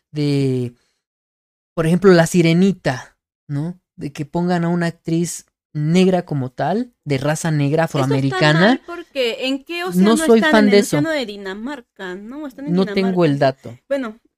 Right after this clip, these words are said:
Speaker 2: el punto es que es tierra de blancos, ¿no?
Speaker 1: Ah.
Speaker 2: Y sería muy... Sería como decir que la sirenita entonces es originaria de África. O sea, no por su color, no por nada, sino porque te desubican en la historia. ¿Por qué?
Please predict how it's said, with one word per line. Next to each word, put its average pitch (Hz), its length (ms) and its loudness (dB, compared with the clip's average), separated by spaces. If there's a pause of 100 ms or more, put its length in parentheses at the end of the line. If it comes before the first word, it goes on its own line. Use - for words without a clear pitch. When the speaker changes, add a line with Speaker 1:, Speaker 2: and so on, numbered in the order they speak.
(340)
Speaker 2:
el 294 140 -4
punto 427 260 -6
es - 100 -8
que 359 100 -14
es - 120 -12
tierra 302 340 -6
de 233 140 0
blancos, 180 720 -12
¿no? 143 80 -6
Speaker 1:
Ah. 180 640 -4
Speaker 2:
Y 233 120 -4
sería 277 360 -4
muy... 311 1120 -6
Sería 285 240 -6
como 370 260 -8
decir 269 440 -6
que 277 100 -6
la 277 220 -8
sirenita 240 520 -10
entonces 247 400 -12
es 240 140 -10
originaria 220 720 -8
de 220 160 -10
África. 226 460 -10
O 202 40 -14
sea, 254 160 -10
no 311 240 -6
por 359 140 -12
su 320 140 -14
color, 240 260 -8
no 269 200 -12
por 277 120 -10
nada, 269 320 -10
sino 254 240 -8
porque 247 280 -10
te 269 140 -8
desubican 320 680 -6
en 330 160 -4
la 262 60 -8
historia. 285 560 -10
¿Por 247 240 -14
qué? 285 280 -10